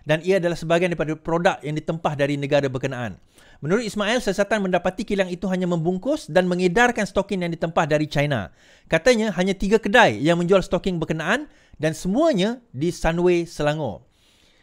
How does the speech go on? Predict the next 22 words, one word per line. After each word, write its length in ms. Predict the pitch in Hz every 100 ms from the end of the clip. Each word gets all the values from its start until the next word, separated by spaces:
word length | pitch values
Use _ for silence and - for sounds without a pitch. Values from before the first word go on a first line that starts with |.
| _ _
Ah, 320 | 135 151 156
naikkan 320 | 156 226 226 226
dulu 160 | 226
permohonan 400 | 220 214 214 220
maaf, 320 | 220 330 320
K 160 | - 185
K 240 | 208 202
tunggu 240 | 190 185 185
nasihat 560 | 175 190 185 175 - _ _ _ _
dulu. 400 | 147 170 143 95
Sementara 320 | - 139 170 185
itu, 160 | 226
K 80 | 202
K 160 | 196 202
Mat 240 | 247 247
terus 240 | 190 190
berdepan 320 | 175 180 196 180
tekanan 400 | 190 196 208 170
susulan 320 | 170 185 175
kontroversi 400 | 170 170 170 214
dan 80 | 180
berkata 400 | 180 175 247